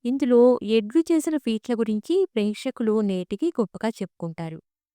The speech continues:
ఈ చిత్రానికి ఆ ఏడాది ఉత్తమ ప్రాంతీయ చిత్రంగా రాష్ట్రపతి రజత పథకం లభించింది.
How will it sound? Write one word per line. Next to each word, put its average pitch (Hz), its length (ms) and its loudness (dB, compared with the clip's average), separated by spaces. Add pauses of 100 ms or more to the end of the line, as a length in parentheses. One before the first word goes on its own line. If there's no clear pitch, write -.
(320)
ఈ 277 180 0
చిత్రానికి 233 680 -2
ఆ 277 160 0
ఏడాది 208 600 -2
ఉత్తమ 254 440 -2
ప్రాంతీయ 226 560 -2
చిత్రంగా 220 500 -6 (300)
రాష్ట్రపతి 214 680 -2
రజత 214 340 0
పథకం 240 380 -2
లభించింది. 180 640 -4